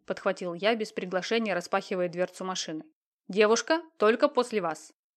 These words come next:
Случайная попутчица одарила меня брезгливым взглядом и с видом королевы уселась на заднее сиденье москвичонка.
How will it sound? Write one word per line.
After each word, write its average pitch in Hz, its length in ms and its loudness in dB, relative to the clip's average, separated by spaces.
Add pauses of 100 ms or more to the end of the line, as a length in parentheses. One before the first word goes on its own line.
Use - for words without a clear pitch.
(200)
Случайная 302 520 6
попутчица 285 600 0
одарила 233 420 4
меня 226 240 0
брезгливым 214 560 0
взглядом 233 460 2
и - 100 -10
с - 120 -6
видом 285 260 4
королевы 226 480 4
уселась 214 420 -2
на 185 80 -4
заднее 185 320 -2
сиденье 175 380 -8
москвичонка. - 680 -12